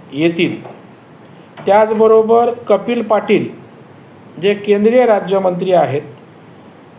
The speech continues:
ते तेवीस ते सत्तावीस डिसेंबरला ठाणे लोकसभा आणि भिवंडी लोकसभेचा दौरा करतील.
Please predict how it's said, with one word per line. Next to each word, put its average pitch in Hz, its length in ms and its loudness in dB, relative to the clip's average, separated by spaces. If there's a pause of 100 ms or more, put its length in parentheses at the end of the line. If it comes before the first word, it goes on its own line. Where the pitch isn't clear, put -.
ते 220 100 6
तेवीस 226 640 0
ते 247 120 2
सत्तावीस 226 800 0 (880)
डिसेंबरला 214 920 0 (400)
ठाणे 208 420 2
लोकसभा 202 640 0 (1000)
आणि 190 220 2
भिवंडी 208 600 0
लोकसभेचा 202 680 0
दौरा 180 300 4
करतील. 147 640 -4